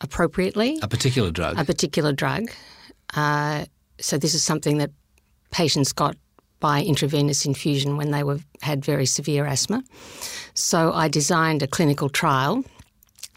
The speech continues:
Speaker 1: to test a different way of dosing them, to individualise the dose, which involved taking blood samples and doing some fancy maths.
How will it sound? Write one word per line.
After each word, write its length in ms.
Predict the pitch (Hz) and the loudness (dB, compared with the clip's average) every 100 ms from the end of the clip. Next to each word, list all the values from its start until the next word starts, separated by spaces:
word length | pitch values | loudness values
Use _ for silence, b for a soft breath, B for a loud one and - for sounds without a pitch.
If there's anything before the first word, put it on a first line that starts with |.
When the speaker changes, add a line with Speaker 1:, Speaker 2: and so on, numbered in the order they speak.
| - | -4
Speaker 1:
to 100 | 202 | -2
test 380 | - 180 - 147 | 2 0 2 -2
a 20 | |
different 400 | 143 - 180 208 | -2 0 0 2
way 200 | 175 180 | 2 2
of 100 | 165 | 2
dosing 460 | 170 180 - 202 202 | 0 2 2 2 4
them, 200 | 254 285 - | 0 -2 -4
to 200 | - 160 | 0 2
individualise 760 | 165 165 156 165 170 165 160 - | 2 2 2 0 2 2 0 0
the 80 | |
dose, 480 | 156 180 269 - - B B B B | 0 0 0 -2 -4 B B B B
which 160 | 185 - | -6 -2
involved 640 | 156 151 147 143 - - _ - | 0 0 0 -2 -4 -6 _ -8
taking 340 | - 151 151 | -4 -2 -2
blood 220 | 143 151 143 | -2 -2 0
samples 600 | 160 151 156 151 147 160 | 0 0 0 -2 -2 0
and 160 | 143 | 0
doing 240 | 156 147 143 | 2 0 0
some 380 | - 151 147 143 | 0 0 -2 -2
fancy 420 | 175 147 - 151 | 0 0 0 2
maths. 540 | 143 220 - - - | 2 0 -2 -6 -6